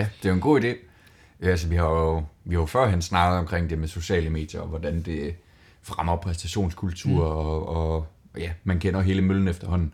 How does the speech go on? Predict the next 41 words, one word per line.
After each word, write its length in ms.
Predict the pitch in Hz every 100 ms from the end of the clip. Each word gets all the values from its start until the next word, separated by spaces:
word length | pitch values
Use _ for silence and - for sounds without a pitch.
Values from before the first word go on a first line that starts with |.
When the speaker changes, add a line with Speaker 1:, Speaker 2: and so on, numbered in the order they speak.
| - 127
Speaker 2:
Mm. 220 | 139 165
Speaker 1:
Men 160 | 92 87
det 100 | 85
lyder 220 | 147 139
på 80 | -
dig, 260 | 82 87 104
som 140 | 98
om, 160 | 85 78
at 100 | 76
det 120 | 76
virkelig... 480 | 98 120 - 69 -
Øh, 320 | 50 - - 98 - - - _ _ -
altså, 260 | 87 87 80 -
det 80 | 87
går 140 | 87 82
virkelig 240 | 143 131
i 20 |
en 60 | 92
anden 160 | 82 87
retning, 280 | 82 85
det 80 | 80
her. 140 | 87 87 - -
Speaker 2:
Jamen, 240 | 196 170
det 80 | 170
er 40 | 165
det. 180 | 190 190 - - 160
Altså, 200 | 151 160
det 80 |
er 40 | 170
det, 160 | 180
fordi 200 | 170 135
det, 280 | 135 135 127
det 60 | 127
er 60 |
sådan 160 | 123 156
lidt 120 | 156
mere 160 | 151 151
en... 100 | 147
Øh, 300 | 127 123 123 123 - - - - - - - - -
altså, 180 | - -
folk 280 | - 165